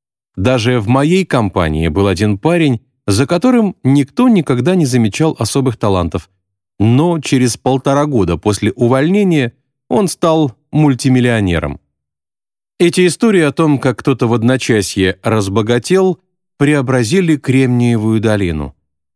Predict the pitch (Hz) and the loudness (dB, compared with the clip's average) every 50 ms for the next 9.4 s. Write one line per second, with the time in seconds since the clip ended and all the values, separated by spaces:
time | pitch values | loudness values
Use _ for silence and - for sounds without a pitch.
0 | _ _ - 123 123 120 - - - 123 117 104 - - - 147 170 170 - - | _ _ -2 -2 -2 -2 -2 -4 -2 -2 -2 -2 -4 -4 -2 0 0 0 0 -2
1 | - 135 127 123 113 127 123 120 104 104 110 113 107 113 110 107 104 95 87 90 | -2 -2 -2 -2 0 0 0 0 0 0 0 0 2 2 2 0 0 -2 -2 -2
2 | 101 98 90 85 85 80 - - 95 92 110 107 - - - 107 117 135 147 143 | 0 0 0 -2 -2 -4 -4 -4 -2 -2 -2 -2 -4 -2 -2 0 0 2 2 2
3 | 123 123 123 123 120 117 117 117 117 113 107 113 104 98 107 101 - 104 101 98 | 2 2 2 2 2 2 2 2 0 0 0 -2 -2 -2 -2 -2 -2 0 0 0
4 | 117 120 117 110 101 - - - 98 101 104 101 95 - 101 104 104 95 98 95 | 0 0 0 -2 -2 -4 -4 -2 -2 0 0 -2 -2 -2 -2 0 0 -2 -2 -2
5 | 82 80 76 73 73 73 _ _ _ _ _ _ _ _ _ _ _ _ - - | -2 -4 -4 -6 -8 -12 _ _ _ _ _ _ _ _ _ _ _ _ -6 -2
6 | 147 143 139 135 120 107 - 113 101 90 - - 95 95 104 131 165 190 - _ | 0 0 0 0 -2 -2 -2 -4 -4 -4 -2 -2 -2 0 0 -2 -4 -6 -10 _
7 | _ _ _ - - - 131 131 120 127 131 131 127 113 123 120 123 135 135 120 | _ _ _ -10 -4 -2 -2 0 0 0 0 0 0 -2 -2 0 0 0 -2 -2
8 | - - 127 123 - - 127 127 135 131 120 107 104 90 92 92 104 101 95 - | -2 -2 -2 -2 -2 0 0 0 2 2 0 0 -2 -2 -4 -4 -4 -2 -2 0
9 | 156 151 127 110 92 - - | 0 0 0 0 -2 -6 -12